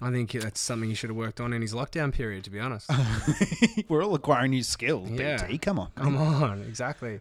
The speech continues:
Speaker 2: Uh,
Speaker 1: Um,
Speaker 2: um,
Speaker 1: observations.
Speaker 2: okay, so the, well, the Giants are fired up, or they're getting fired
Speaker 1: The
Speaker 2: up.
Speaker 1: win they
Speaker 2: Um,
Speaker 1: needed to have.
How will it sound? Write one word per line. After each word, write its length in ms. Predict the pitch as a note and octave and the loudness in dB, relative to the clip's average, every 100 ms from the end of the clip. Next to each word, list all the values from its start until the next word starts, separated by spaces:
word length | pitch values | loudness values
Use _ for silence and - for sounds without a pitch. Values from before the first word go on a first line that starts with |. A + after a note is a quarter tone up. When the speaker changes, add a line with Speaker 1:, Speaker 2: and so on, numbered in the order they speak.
| - | -6
Speaker 2:
Uh, 380 | B2 B2 A#2 G#2 - | -4 -2 -2 -6 -4
Speaker 1:
Um, 380 | B2 C3 C3 B2+ | 0 2 4 6
Speaker 2:
um, 260 | F3 F#3+ - _ _ - | 4 4 -2 _ _ -6
Speaker 1:
observations. 500 | D3 G3+ F#3 - - | 2 4 4 4 4
Speaker 2:
okay, 120 | E3+ | 4
so 40 | E3 | 4
the, 180 | F#3+ F3+ - _ - | 0 -2 -20 _ -10
well, 400 | E3+ G3+ G#3 G#3 | 4 6 8 6
the 140 | F3+ F#3+ | 4 2
Giants 500 | D#3 G3+ A3+ A#3+ G3+ | 4 4 4 2 -2
are 40 | |
fired 420 | - C3+ A2 G2 F2+ | 2 4 4 0 -2
up, 260 | F2 G#2 - | -2 -2 0
or 160 | C3+ | 2
they're 220 | C3 B2+ A#2 | 4 2 2
getting 460 | A#2+ C3+ E3 F3+ | -2 0 0 0
fired 460 | E3 B2 G2 F2 F2 | 0 0 0 -4 0
Speaker 1:
The 80 | B2 | 4
Speaker 2:
up. 60 | |
Speaker 1:
win 140 | C3+ D3+ | 6 6
they 60 | |
Speaker 2:
Um, 60 | D#3 | 6
Speaker 1:
needed 180 | D#3+ E3 | 4 4
to 60 | D#3 | 2
have. 400 | E3 F3+ E3+ | 2 2 -2